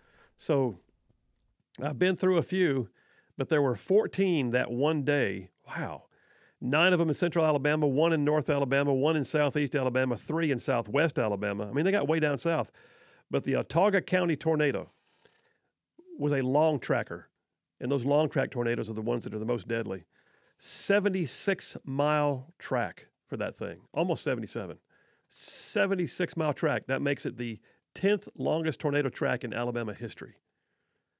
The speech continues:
In January, I'm sorry, it was the ninth longest in history. Um, it was on the ground for an hour and twenty minutes. The same tornado was on the ground for an hour and twenty minutes. At one point,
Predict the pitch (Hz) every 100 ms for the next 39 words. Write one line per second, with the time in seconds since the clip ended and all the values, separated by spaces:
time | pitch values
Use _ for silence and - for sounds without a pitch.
0 | _ _ _ _ - 147 117 - 226 240
1 | 202 120 98 - - _ _ _ _ _
2 | _ _ _ _ _ _ 143 170 143 127
3 | 139 147 139 151 175 117 90 92 - 92
4 | 90 - - _ _ _ _ _ _ _
5 | _ _ - 117 110 98 - _ _ 143
6 | 135 131 160 185 131 143 160 156 - 127
7 | 117 120 143 160 143 113 - 151 147 143
8 | 113 - - 165 190 - 180 175 147 123
9 | 143 135 143 139 123 - 131 160 156 127
10 | - 151 143 143 117 - - - 127 170
11 | - 196 180 131